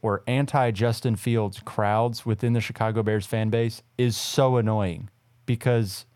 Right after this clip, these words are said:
both are good players. You're gonna get a solid quarterback either way. But, like, I, both camps believe the other option is awful. They're like, "Caleb Williams sucks. He's going to be terrible." And then the other side of it is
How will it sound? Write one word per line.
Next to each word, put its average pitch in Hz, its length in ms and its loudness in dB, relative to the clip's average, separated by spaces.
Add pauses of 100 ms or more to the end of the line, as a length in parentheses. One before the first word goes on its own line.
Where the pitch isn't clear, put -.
(380)
both 120 420 2
are 147 140 4
good 127 280 0
players. 120 540 -2 (580)
You're 120 200 0
gonna 139 240 0
get 135 160 2
a 120 120 0 (840)
solid 127 560 0
quarterback 120 560 0
either 113 240 2
way. 98 400 0 (520)
But, 131 200 2
like, 120 320 0 (580)
I, 139 280 2
both 147 320 2
camps 156 360 2
believe 127 380 2
the 120 180 0
other 127 280 4
option 143 520 2
is 120 160 2 (100)
awful. 101 440 -2 (140)
They're 127 140 4
like, 113 220 2
"Caleb 175 280 2
Williams 147 320 2
sucks. - 640 -2
He's 113 200 -4
going 131 260 2
to 120 60 0
be 104 160 2
terrible." 104 540 -2 (420)
And 135 140 0
then 156 120 4
the 143 120 4
other 185 160 4
side 123 240 2
of 110 80 -2
it 113 80 2
is 110 260 0